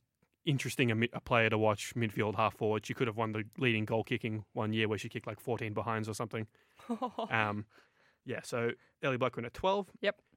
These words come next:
Speaker 1: Brisbane, Kate Lutkins at eleven. Uh, w-, single-handedly saved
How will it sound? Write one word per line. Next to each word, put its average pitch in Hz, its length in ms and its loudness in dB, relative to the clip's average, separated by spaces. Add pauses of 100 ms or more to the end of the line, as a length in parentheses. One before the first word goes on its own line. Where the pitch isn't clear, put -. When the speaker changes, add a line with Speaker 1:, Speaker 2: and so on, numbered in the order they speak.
(100)
Speaker 1:
Brisbane, 165 380 2
Kate 151 200 2
Lutkins 151 460 2
at 120 80 0
eleven. 143 400 0 (460)
Uh, 113 160 4
w-, 110 180 -6 (120)
single-handedly 123 920 2
saved 117 480 2